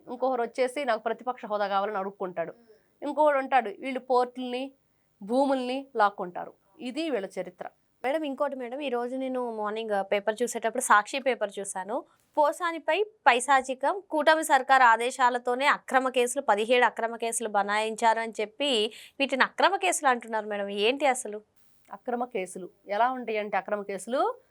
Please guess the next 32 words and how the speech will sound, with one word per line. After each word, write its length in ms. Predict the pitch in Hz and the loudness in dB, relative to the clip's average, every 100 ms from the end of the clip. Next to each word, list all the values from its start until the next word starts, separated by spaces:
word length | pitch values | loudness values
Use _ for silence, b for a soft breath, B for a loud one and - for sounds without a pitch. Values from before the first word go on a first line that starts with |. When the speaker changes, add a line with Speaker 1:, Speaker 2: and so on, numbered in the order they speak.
| b b b | b b b
Speaker 1:
వీళ్ళ 140 | 214 220 | 2 4
బాబాయిని 520 | 220 240 262 311 294 | 6 6 6 2 2
చంపినప్పుడు 840 | 277 254 285 262 254 214 262 415 523 _ _ _ _ _ - | 0 0 0 0 2 4 4 2 -2 _ _ _ _ _ -2
గొడ్డలితో 520 | 208 220 247 311 311 | 2 4 4 4 4
నరికి, 340 | 269 240 302 302 | 6 4 2 0
నరికి, 320 | 269 277 302 | 0 0 0
నరికి 280 | 262 294 285 | 0 0 0
చంపాడని 420 | 269 269 240 240 | 2 4 2 2
చెప్పారు 220 | 214 240 | 0 2
జగన్మోహన్ 560 | 220 220 240 240 226 208 | 2 2 2 0 0 -4
రెడ్డి. 200 | 202 277 | -4 -2
ఖచ్చితంగా 380 | 254 - 294 | -4 -2 -4
ఇతను 220 | 302 262 220 | -2 -4 -4
వీడియో 240 | 247 277 | 0 2
కాల్‌లో 260 | 277 254 247 269 | 4 2 0 -4
చూశాడు 300 | 285 302 269 | 2 2 4
కాబట్టి 320 | 247 247 285 | 2 2 -2
అంత 160 | 247 | -2
కరెక్ట్‌గా 380 | 240 226 226 240 | 0 0 2 0
చెప్పాడని 440 | 233 220 226 240 277 | 2 2 2 4 4
అందరూ 320 | 220 262 330 | 4 4 2
చెప్పుకుంటున్నారు 560 | 262 - 202 196 180 | 2 -4 -8 -4 -4
ఈరోజు. 340 | 175 180 170 180 - b b b b | -2 -4 -4 -8 -14 b b b b
అతనే 280 | 214 311 359 | 2 6 6
కదా 160 | 349 349 | 6 6
మీడియా 300 | 320 339 339 | 4 4 4
ముఖంగా 320 | 330 320 330 | 4 2 2
వచ్చి 160 | 311 | 2
జగన్మోహన్ 440 | 269 277 302 320 311 | 0 2 4 4 4
రెడ్డి 180 | 294 294 | 2 2
ఏం 140 | 302 | 2
చెప్పాడు? 460 | 311 302 339 523 | 4 6 6 4